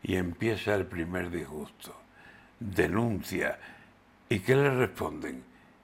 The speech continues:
Es de larga fila el último. Espere,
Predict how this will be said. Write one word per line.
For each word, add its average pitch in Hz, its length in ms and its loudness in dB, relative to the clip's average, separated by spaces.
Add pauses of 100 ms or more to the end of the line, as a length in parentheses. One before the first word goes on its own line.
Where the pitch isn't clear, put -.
(260)
Es 98 200 4
de 90 140 4
larga 92 440 8
fila 107 580 -2 (140)
el 104 120 -2
último. - 580 -2 (400)
Espere, 78 560 4